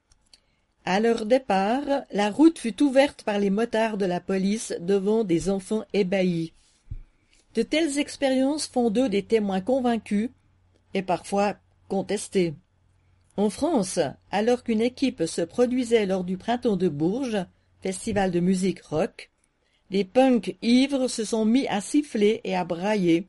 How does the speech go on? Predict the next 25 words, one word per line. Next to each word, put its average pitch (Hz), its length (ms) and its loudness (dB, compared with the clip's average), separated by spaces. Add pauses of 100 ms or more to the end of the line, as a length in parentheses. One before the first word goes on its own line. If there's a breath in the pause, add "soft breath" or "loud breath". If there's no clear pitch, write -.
au 208 160 8
beau 254 220 6
milieu 277 440 6
de 254 100 4
la 190 140 4
chorégraphie 233 760 0
présentée 208 520 -2
par - 180 -4
les 185 140 2
sept-huit 226 880 -4
ans. 156 220 -2 (880)
Les 190 200 0
petits 285 440 2
ont 196 120 2
continué 277 540 0
à 202 100 2
danser, 208 560 0 (420)
mais 190 120 0
de 196 120 2
grosses 269 480 2
larmes 214 380 0
coulaient 226 320 0
sur 196 220 -6
leurs 196 240 0
joues. 175 400 0